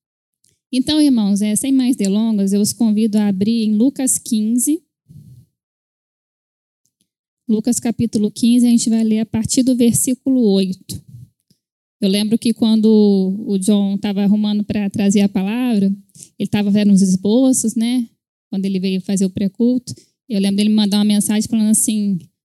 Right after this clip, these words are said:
"Nossa, Lívia, tá muito ruim." <laughs> E aí eu lembro que eu respondi pra ele algo assim: "Ah, então tá bom, porque se de alguma forma fluir, o mérito fica todo com Deus."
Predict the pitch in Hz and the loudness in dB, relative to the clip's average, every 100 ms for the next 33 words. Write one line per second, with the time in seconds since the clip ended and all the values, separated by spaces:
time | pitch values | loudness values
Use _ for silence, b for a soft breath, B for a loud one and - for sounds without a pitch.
0 | - 220 247 254 220 202 220 214 233 320 | -4 0 2 2 2 0 2 2 2 2
1 | 302 220 233 - - - - - _ _ | 2 2 4 2 -2 -8 -12 -18 _ _
2 | - - - - _ - - 254 262 269 | -16 -14 -14 -18 _ -8 -2 0 2 2
3 | 269 262 262 254 - 269 254 262 240 247 | 2 2 4 2 2 2 4 2 0 0
4 | 247 247 254 - 285 311 214 196 208 - | 0 2 2 2 0 0 -2 -2 -4 -4
5 | 226 226 269 480 523 359 311 247 - 254 | -2 -2 -2 -4 -2 0 0 -2 -2 0
6 | 240 220 208 - 226 233 240 226 247 254 | 2 2 0 -2 -2 0 0 2 2 2
7 | 233 240 233 254 - 269 254 254 339 415 | 2 0 2 2 0 0 0 0 -2 -2
8 | 240 240 - 311 311 302 254 240 247 359 | -2 -2 -4 -6 -8 -10 -6 -6 -6 -6
9 | 302 214 202 - | -4 -4 -8 -10